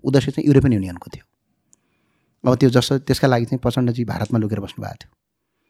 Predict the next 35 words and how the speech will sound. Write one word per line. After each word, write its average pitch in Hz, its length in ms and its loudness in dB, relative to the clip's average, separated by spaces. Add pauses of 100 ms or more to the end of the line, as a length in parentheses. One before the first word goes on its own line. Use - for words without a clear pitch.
(420)
अब 117 80 2
भारतमा 117 380 4
लुकेर 165 260 0
खाँदाखेरि 151 280 -2
हामीले 120 260 0
के 147 140 -2
भन्छौँ 123 280 -2
भने, 147 100 -2
भारतमा 127 400 0
बिजेपीको 147 420 -2
सरकार 135 340 -2
भइदिएको 113 320 -4
भए 120 120 0
प्रचण्डजी 131 460 -2
चाहिँ 131 160 -2
लुक्न 123 160 0
सक्नुहुन्थेन। 107 480 -4
फेरि 92 180 -18 (840)
भारतमा 123 280 2
कङ्ग्रेस 131 480 -2
आईको 107 220 -4
सरकार 101 320 -10
थियो। - 320 -20 (440)
कङ्ग्रेस 185 340 4
आई 156 140 0
भनेको 107 320 -2
एउटा 143 120 -4
होइन, 123 200 -2
क्रिस्चियानिटीको 113 520 0
सरकार - 420 -16
हो, - 60 -20 (920)
जुन 135 120 6
कङ्ग्रेस 147 380 -2
आईकी 131 240 -4
प्रमुखलाई 123 600 -4